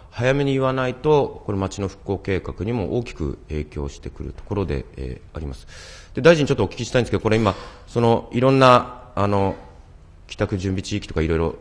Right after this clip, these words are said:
その、線引きありますけども、もちろん、この今の答弁であった通り、収束してない原発施設の周辺は、この空間線量とか、そうしたもの以外にも、これ、しっかり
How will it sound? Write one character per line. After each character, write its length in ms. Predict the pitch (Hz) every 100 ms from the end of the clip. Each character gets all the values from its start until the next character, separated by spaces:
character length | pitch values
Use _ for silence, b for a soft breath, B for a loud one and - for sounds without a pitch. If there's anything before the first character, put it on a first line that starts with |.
| - -
そ 100 | 82
の、 180 | 78 73
線 240 | - 90
引 60 | 85
き 120 | -
あ 60 | 80
り 120 | 98
ま 100 | 110
す 140 | -
け 80 | -
ど 100 | 76
も、 160 | 82 76 B B B
も 80 | 127
ち 80 | 180
ろ 60 |
ん、 60 | 156
こ 80 | 135
の 160 | 113 -
今 160 | 131
の 120 | 110 98
答 180 | 117
弁 160 | 101 82
で 100 | - -
あ 80 |
っ 60 | 120 -
た 120 | 90
通 320 | - - 107 82
り、 260 | 92 65 B B
収 240 | - 127
束 260 | 120 123 131
し 100 | -
て 180 | - 123
な 140 | 131
い 120 | 98 -
原 200 | 101 104
発 240 | 113 104 -
施 60 |
設 280 | - 104 -
の 180 | 107 104
周 320 | - - 107
辺 220 | 98 110 110
は、 280 | 127 113 B B -
こ 100 | 95
の 60 |
空 200 | - 123
間 200 | 120 120
線 240 | 113 117 107
量 120 | 87
と 60 |
か、 80 | -
そ 200 | 76 113
う 40 | 117
し 80 |
た 100 | -
も 140 | 113 120
の 140 | 110 B B -
以 100 | 143
外 220 | 131 110
に 80 | 139
も、 120 | 123
こ 120 | 104
れ、 80 | 98
し 100 | -
っ 40 |
か 100 | -
り 200 | 120 85